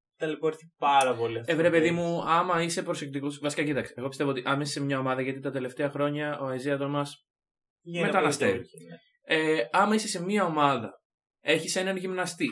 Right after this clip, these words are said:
Speaker 2: ο οποίος έχει ένα πρόγραμμα, είσαι μέσα στο όλο process εκεί πέρα, ε, δεν, ε, δεν είναι και ανάγκη να τραυματιστείς έτσι όπως το θέτεις. Μάλλον θα
Speaker 1: Εντάξει,
Speaker 2: ξανατραυματιστεί.
Speaker 1: ε, είναι πιθανό. Ε, πάντως, λέει, οι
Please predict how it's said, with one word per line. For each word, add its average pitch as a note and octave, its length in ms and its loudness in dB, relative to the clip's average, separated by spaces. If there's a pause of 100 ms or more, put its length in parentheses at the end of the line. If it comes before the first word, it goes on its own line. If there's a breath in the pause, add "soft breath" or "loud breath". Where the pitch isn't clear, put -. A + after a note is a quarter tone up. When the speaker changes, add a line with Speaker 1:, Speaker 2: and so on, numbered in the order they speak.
(120)
Speaker 2:
ο B2+ 60 0
οποίος E3 360 0
έχει F3 160 -4
ένα F3+ 160 -2
πρόγραμμα, D#3+ 580 -2
είσαι F3 400 -4
μέσα F3 600 0 (540 loud breath)
στο F3 320 0
όλο F3+ 280 4
process F#3 320 2
εκεί C#3+ 180 -4
πέρα, F#3 400 2 (260 soft breath)
ε, G#3 220 2 (200)
δεν, G3 380 4
ε, F3 80 -4 (560)
δεν B3 180 4
είναι E3 180 0
και C#3+ 100 -2
ανάγκη C3 360 2
να A2 100 -2
τραυματιστείς G#2+ 540 -6
έτσι A#2 160 -12
όπως - 140 -16
το G#2+ 100 -12
θέτεις. G2+ 260 -12 (180)
Μάλλον B2 240 6
θα - 60 6
Speaker 1:
Εντάξει, - 120 0 (100)
Speaker 2:
ξανατραυματιστεί. F#3+ 540 -2
Speaker 1:
ε, G3 60 2
είναι G3 280 -2
πιθανό. E3+ 640 -2 (480)
Ε, E3 380 4
πάντως, G3 320 -2
λέει, G3 140 0
οι E3 280 -4